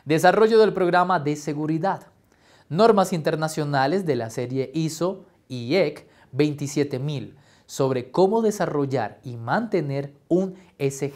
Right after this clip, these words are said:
G S I, desarrollado por iso e I S. Han sido reconocidas por la industria la gestión de seguridad.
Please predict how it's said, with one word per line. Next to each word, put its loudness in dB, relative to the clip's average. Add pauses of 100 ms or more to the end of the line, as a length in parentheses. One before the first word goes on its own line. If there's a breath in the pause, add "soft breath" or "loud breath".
G -2
S -8
I, -6 (300 soft breath)
desarrollado 4
por 0
iso -4 (200)
e 2 (140)
I -2
S. -6 (560 soft breath)
Han 4
sido 4
reconocidas 0
por -4
la -6
industria -2
la -2
gestión -6 (180)
de -6
seguridad. -8